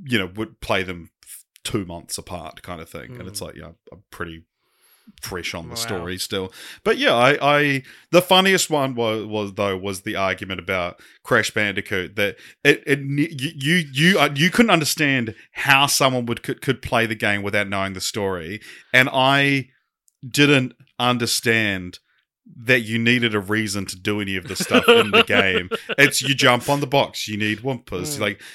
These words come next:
Speaker 1: what? Why am I getting the crystals? 'Cause I wanna unlock more levels, because I enjoy the game. And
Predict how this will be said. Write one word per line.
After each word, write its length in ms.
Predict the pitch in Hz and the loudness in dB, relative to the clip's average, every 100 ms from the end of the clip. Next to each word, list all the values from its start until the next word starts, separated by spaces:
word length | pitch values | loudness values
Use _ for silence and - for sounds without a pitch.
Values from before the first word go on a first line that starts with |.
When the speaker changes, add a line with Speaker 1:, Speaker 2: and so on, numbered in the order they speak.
| - _ _ 139 | -20 _ _ 4
Speaker 1:
what? 280 | 151 - | 4 4
Why 260 | 131 151 165 | 6 10 10
am 100 | 170 | 8
I 220 | 175 165 | 6 6
getting 300 | 143 165 165 | 4 4 4
the 80 | 165 | 2
crystals? 460 | 175 190 202 202 - | 2 0 0 -2 -4
'Cause 180 | 147 | 2
I 40 | 147 | 2
wanna 240 | 139 131 123 | 4 2 2
unlock 260 | 113 104 | 0 -4
more 140 | 107 92 | -6 -6
levels, 500 | 82 76 - - 196 - | -8 -14 -16 -16 -16 -16
because 300 | 101 117 98 | -6 -2 0
I 120 | 98 | -2
enjoy 260 | 98 98 | -2 -8
the 80 | 92 | -8
game. 340 | 87 73 64 - - - - - | -10 -12 -14 -20 -20 -20 -14 0
And 440 | 135 139 131 120 | 4 4 2 -2